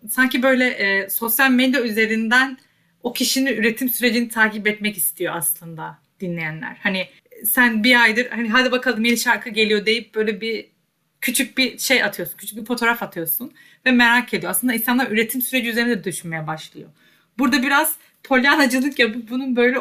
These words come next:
olumlu bir tarafından bakmaya çalışıyorum ben ama,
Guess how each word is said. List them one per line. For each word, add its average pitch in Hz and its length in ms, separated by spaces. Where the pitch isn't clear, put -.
olumlu 254 560
bir 269 300
tarafından 220 720
bakmaya 196 320
çalışıyorum 190 560
ben 214 120
ama, 294 320